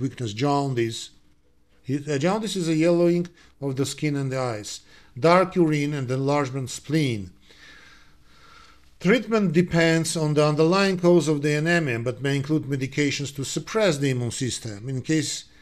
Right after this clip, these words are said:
is of autoimmune hemolytic anemia, blood transfu-, uh, for example, uh, in cases, a suppress of the immune system,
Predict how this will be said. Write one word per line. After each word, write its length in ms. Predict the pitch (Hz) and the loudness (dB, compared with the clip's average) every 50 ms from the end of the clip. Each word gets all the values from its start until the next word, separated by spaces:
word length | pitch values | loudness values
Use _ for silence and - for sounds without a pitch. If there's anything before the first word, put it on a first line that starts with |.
| - - - _ - | -20 -20 -20 _ -8
is 240 | - 147 143 143 - | -6 -4 -4 -2 -2
of 180 | 139 131 135 143 | -4 -4 -4 -4
autoimmune 580 | 143 131 131 131 123 - 139 139 139 139 135 | -4 -4 -4 -4 -4 -4 -4 -4 -2 -2 -4
hemolytic 420 | 127 127 127 127 127 127 - 117 - | -2 -2 -2 -2 -2 -2 -4 -6 -6
anemia, 560 | 131 131 135 131 127 123 120 123 127 135 139 - - - - - - _ - | -4 -4 -2 -4 -4 -4 -4 -4 -4 -6 -8 -14 -20 -20 -20 -20 -20 _ -2
blood 300 | 135 151 170 185 185 180 | 2 4 4 4 4 2
transfu-, 680 | 165 180 170 156 - - 170 156 135 139 127 120 123 | 0 0 0 0 -2 -4 -4 -2 -2 -2 -2 -2 -4
uh, 40 | 123 | -4
for 160 | - 131 135 131 | -4 -4 -4 -2
example, 480 | 110 113 123 113 101 - 113 110 113 | -2 -4 -4 -6 -6 -10 -14 -14 -12
uh, 60 | 175 | -10
in 140 | 202 185 147 | -8 -8 -6
cases, 460 | - 151 143 127 120 131 123 - - - - - - - - - - - _ | -4 -4 -4 -4 -4 -6 -8 -8 -10 -14 -18 -20 -20 -20 -20 -20 -20 -20 _
a 60 | - 110 | -12 -10
suppress 380 | - 120 - 147 151 135 104 | -8 -4 0 0 0 0 0
of 100 | 131 120 | -4 -4
the 80 | 120 131 | -2 -4
immune 220 | 123 127 127 120 | -2 -2 -4 -4
system, 600 | - 185 180 180 - 180 180 196 202 190 175 180 | -4 -6 -6 -4 -4 -4 -4 -2 -4 -8 -10 -12